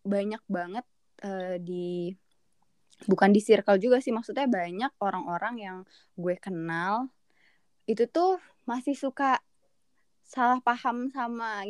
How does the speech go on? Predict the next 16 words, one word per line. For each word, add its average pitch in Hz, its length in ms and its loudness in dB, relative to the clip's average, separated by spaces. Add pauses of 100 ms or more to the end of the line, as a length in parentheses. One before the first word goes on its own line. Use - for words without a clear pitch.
(120)
gimana 220 320 -10
sih 262 140 -8
hidup 208 260 -4
sehat 208 340 -6 (140)
tuh 247 180 -2
harusnya, 220 880 -4
diet 190 340 0
itu 196 220 -2
kayak 185 260 -4
gimana 185 720 -6
gitu. 170 240 -12
Jadi 175 320 -2 (540)
lebih 208 240 2
pengen 240 500 2
mereka 208 400 -2
tuh 320 380 -2